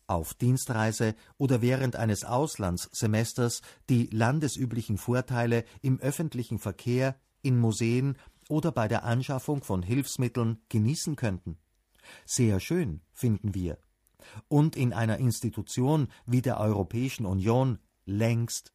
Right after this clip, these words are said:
überfällig. Reisen und Verkehr. Wir bleiben beim Thema Reisen. Hier ist eine Überarbeitung der entsprechenden Richtlinie notwendig, um beispielsweise zu verhindern, dass Personen mit Sehbehinderung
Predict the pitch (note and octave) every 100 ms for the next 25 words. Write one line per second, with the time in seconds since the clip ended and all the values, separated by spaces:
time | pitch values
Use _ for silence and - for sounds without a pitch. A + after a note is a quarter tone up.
0 | _ D3 D3+ C3+ G#2 D#2+ D2+ - _ _
1 | _ _ _ _ _ _ _ _ _ _
2 | _ _ _ G#2+ G#2+ A2 G#2 - A2+ A2
3 | _ - B2 - C3+ - C#3+ - - _
4 | _ _ _ _ _ _ - - - -
5 | - D#3 D#3 B2+ A2 A2 A#2+ E3 D3 C#3
6 | - B2+ B2 A#2+ A#2+ _ - G2 G2 A2
7 | G#2+ F#2+ - _ _ _ - - C3+ F#3
8 | E3 - A2+ A2 A2+ A2+ G#2 A#2+ C3+ B2
9 | D3+ C#3 - G#2+ G#2+ - A#2 A#2+ C#3 -
10 | G2+ A#2 C3 - B2 C3 B2+ A#2+ B2 -
11 | G#2+ G2 A#2+ - - - C#3+ C3 A#2+ A#2
12 | - D#3 C3+ C3 B2 C3+ A#2 A2+ A#2+ G#2+
13 | C3 C3+ A#2+ - - B2 A#2+ - A2 G#2+
14 | A2+ C#3 E3 F#2+ - - B2+ C3+ G#2+ A2+
15 | A#2 A#2+ C3